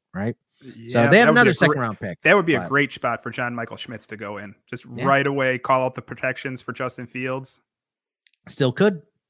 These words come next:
Speaker 2: Still
Speaker 1: Still
Speaker 2: could.
Speaker 1: could go there at that spot, but for Pittsburgh. So we'll see. Uh, the Vikings, uh, Garrett Bradbury is a U F A. He was pretty good, eleven out of forty centers rated. And rookie, uh, right guard Ed Ingram was fifty-six out of seventy-seven. Maybe they could use an upgrade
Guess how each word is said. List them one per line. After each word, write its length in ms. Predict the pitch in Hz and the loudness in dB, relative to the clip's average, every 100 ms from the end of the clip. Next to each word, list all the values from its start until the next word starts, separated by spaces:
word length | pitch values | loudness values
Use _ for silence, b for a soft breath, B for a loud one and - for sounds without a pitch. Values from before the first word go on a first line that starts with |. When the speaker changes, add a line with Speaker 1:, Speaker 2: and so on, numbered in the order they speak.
| _ | _
Speaker 2:
Still 180 | - 110 | -10 -4
Speaker 1:
Still 100 | - | 0
Speaker 2:
could. 80 | 220 | 2
Speaker 1:
could 140 | 190 | 2
go 120 | 143 | 2
there 240 | 123 117 - - | 2 0 -4 -8
at 120 | 120 | -6
that 180 | 120 - | -6 -4
spot, 300 | 123 95 - | -4 -4 -4
but 160 | 123 117 | -8 -6
for 120 | 127 | -2
Pittsburgh. 420 | 123 180 - 92 - - | 0 0 -2 -8 -10 -10
So 200 | 117 95 | -6 -6
we'll 200 | 90 123 | -6 -8
see. 320 | 165 156 - b b b - | -4 -4 -4 b b b -6
Uh, 480 | 127 131 131 127 127 - 123 | 0 2 2 0 -2 -6 -6
the 240 | 135 135 | -4 -2
Vikings, 640 | 127 202 214 208 196 175 - b b b | 2 2 2 -2 -4 -6 -10 b b b
uh, 180 | 127 127 | -6 -4
Garrett 280 | 120 185 170 | -2 -2 2
Bradbury 420 | 175 165 170 170 | 2 2 0 -2
is 120 | 151 | -4
a 20 | 160 | -4
U 180 | 170 | 0
F 160 | 160 160 | 0 0
A. 320 | 156 156 151 | 0 0 -2
He 360 | 107 143 147 151 | -6 -8 -6 -6
was 240 | 143 135 | -8 -10
pretty 180 | - 147 | -8 -6
good, 240 | 143 143 | -4 -4
eleven 460 | 135 127 127 127 127 | -4 -4 -6 -8 -10
out 160 | 123 120 | -10 -10
of 80 | |
forty 240 | - 131 120 | -10 -10 -10
centers 320 | 131 120 113 | -10 -12 -10
rated. 360 | 123 123 120 110 | -10 -8 -8 -10
And 380 | 117 117 113 - b b | -10 -10 -10 -14 b b
rookie, 500 | 135 160 165 165 151 | -8 -6 -4 -2 -2
uh, 440 | - 139 135 131 127 | -2 -2 0 -2 -4
right 220 | 131 131 | -6 -6
guard 200 | 135 127 | -6 -6
Ed 140 | 110 135 | -6 -8
Ingram 480 | 135 131 127 123 95 | -8 -8 -8 -8 -10
was 160 | 120 - | -12 -10
fifty-six 480 | 127 127 - 117 117 | -12 -10 -12 -10 -10
out 60 | |
of 80 | 107 | -10
seventy-seven. 540 | 120 117 110 147 143 | -10 -12 -6 -6 -6
Maybe 200 | 131 131 | -6 -4
they 120 | 127 120 | -4 -8
could 120 | 120 | -10
use 180 | 113 113 | -12 -12
an 60 | |
upgrade 320 | 104 - 92 | -14 -14 -16